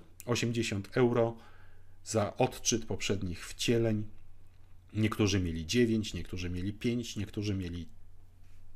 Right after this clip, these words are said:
dwanaście. Różnie to bywa, każdy jest inny. Staram się oczywiście zawsze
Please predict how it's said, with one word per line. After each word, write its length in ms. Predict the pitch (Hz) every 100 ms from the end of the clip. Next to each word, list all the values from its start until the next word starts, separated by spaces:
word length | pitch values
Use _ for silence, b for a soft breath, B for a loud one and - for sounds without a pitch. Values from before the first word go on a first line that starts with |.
| - - -
dwanaście. 640 | 113 120 123 123 - 117 113
Różnie 420 | - 131 110 107 95
to 100 | 98
bywa, 220 | 107 104
każdy 480 | - 123 117 107 107
jest 260 | 101 -
inny. 400 | 117 104 98 101 - B B B B B
Staram 400 | - 101 98 90
się 120 | 92
oczywiście 420 | - 98 - 92
zawsze 340 | 92 90 -